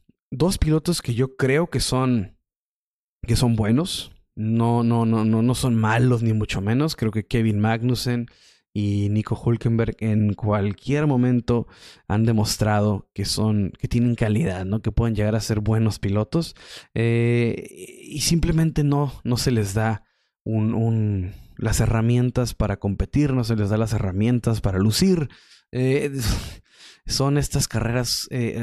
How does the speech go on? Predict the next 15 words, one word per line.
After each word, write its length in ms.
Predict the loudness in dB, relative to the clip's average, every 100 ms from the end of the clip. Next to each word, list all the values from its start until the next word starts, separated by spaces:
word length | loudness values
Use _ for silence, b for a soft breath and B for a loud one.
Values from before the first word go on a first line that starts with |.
| -6 -6
raras, 480 | -4 -2 0 0 0
extrañas, 800 | -4 -6 -4 -2 0 0 0 -2
con 240 | -2 0
lluvia, 760 | 2 2 2 0 0 0 -2 -4 b b b _
con, 280 | -2 0 0
con 240 | 0 -2
climas 600 | -2 -4 0 2 0 0
adversos 680 | -2 -2 0 0 0 -2 -2
en 100 | -2
los 180 | -2 -4
que 160 | -4
de 140 | -4 -4
repente 1300 | -4 -6 -4 -2 2 4 4 4 2 0 0 -2
por 180 | 0 0
ahí 560 | 2 0 0 0 0